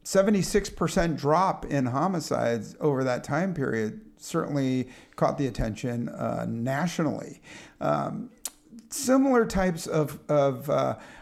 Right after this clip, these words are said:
harm reduction, uh, policies have been tried at, at some of the major cities over the past decade or so,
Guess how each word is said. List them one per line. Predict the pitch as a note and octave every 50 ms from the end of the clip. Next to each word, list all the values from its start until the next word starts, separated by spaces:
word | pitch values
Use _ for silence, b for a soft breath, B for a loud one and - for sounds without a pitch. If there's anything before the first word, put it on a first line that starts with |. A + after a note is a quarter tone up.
| B B -
harm | - F3 F3 E3+ D#3+ D#3
reduction, | D3+ C#3 C#3+ C#3+ C#3+ - - - D#3 C#3 C3+ C3+ C3 B2+
uh, | A#2+ A#2 A#2 A2 G#2
policies | - - - C#3 B2+ C3+ C#3 B2 - - D3+ C#3 C3 B2 A2+ A2+
have | B2+ B2 B2
been | B2+ B2 A#2+
tried | G#2+ - C3+ B2 A#2+ B2 A#2+ A#2+ A#2+ B2+
at, | A#2+ G#2 - - B B B B B B
at | C3+ C3 -
some | - C#3+ C3+
of | C3
the | B2 B2+
major | B2+ B2 A#2 A#2 B2 B2
cities | - - C3+ B2+ B2+ B2+ A#2+ A#2
over | C3+ B2 A2 A#2
the | A2+
past | A2 A#2+ A#2+ A2+ A2+ - - -
decade | A#2+ A2+ A2+ - A#2+ A#2+ A#2
or | A#2+ A#2
so, | A#2 - C3 B2 C3+ C3+ C3+